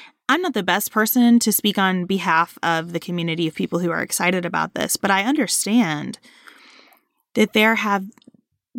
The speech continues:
symbolically on the Israeli side,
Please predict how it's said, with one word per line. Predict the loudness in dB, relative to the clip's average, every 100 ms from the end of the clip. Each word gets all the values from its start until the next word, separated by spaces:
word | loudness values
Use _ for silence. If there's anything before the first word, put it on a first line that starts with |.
| -12 -8
symbolically | -2 4 6 6 4 0 -2 -2 0 0
on | 0 0 2
the | 2 2 2 2 -2 -10 _ -2
Israeli | 0 4 4 4 4
side, | 0 -4 -4 -4 -6 -8